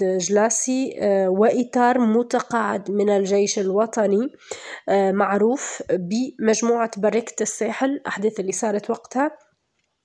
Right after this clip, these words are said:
وسفير تونسي سابق حسب نفس المصدر، يعني إيقافات رفيعة المستوى. نجيو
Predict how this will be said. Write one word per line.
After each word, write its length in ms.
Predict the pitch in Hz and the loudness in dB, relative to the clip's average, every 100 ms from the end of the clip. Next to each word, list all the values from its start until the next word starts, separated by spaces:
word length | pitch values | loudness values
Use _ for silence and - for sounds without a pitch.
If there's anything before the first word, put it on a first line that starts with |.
| - | -2
وسفير 640 | 196 240 233 - 254 254 - - | 0 2 0 0 0 0 -4 -4
تونسي 460 | 247 233 233 - 233 | 2 2 2 -2 -2
سابق 420 | - 233 214 226 | 0 2 2 -2
حسب 300 | - 220 202 | -4 -4 0
نفس 260 | 202 208 - | -2 -2 -2
المصدر، 400 | 190 175 190 - - | -2 -2 -6 -12 -6
يعني 340 | 208 196 190 196 | -4 -2 -4 -2
إيقافات 600 | 247 247 208 - 226 226 - - - - 196 | -6 -4 -8 2 2 2 -16 -20 -18 -6 -2
رفيعة 460 | 190 226 196 202 - - | 0 -2 -2 -4 -4 0
المستوى. 800 | 214 208 - 196 - - 190 - - - - - - - - - | 0 0 0 -2 -2 -4 -6 -8 -14 -18 -16 -16 -16 -16 -4 0
نجيو 540 | 226 233 311 285 269 | 0 4 4 4 4